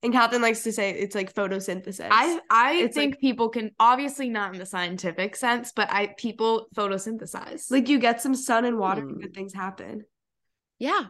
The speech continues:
Speaker 3: I agree, because I don't think I would get the same results if I was just, like, on a treadmill every day.
Speaker 1: Yeah.
Speaker 2: Mm-hmm.
Speaker 3: Like, I don't think it would be the same.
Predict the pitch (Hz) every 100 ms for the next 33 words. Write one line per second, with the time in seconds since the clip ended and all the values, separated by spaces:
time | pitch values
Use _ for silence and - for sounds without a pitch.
0 | - 185 208 226 269 269 196 208 202 190
1 | 202 226 214 185 175 170 170 170 170 160
2 | 156 151 151 - 147 147 143 - - 135
3 | - 160 151 - 135 - - - - -
4 | - - 214 _ 214 220 233 180 180 170
5 | 165 - 156 147 156 - - - - -
6 | 190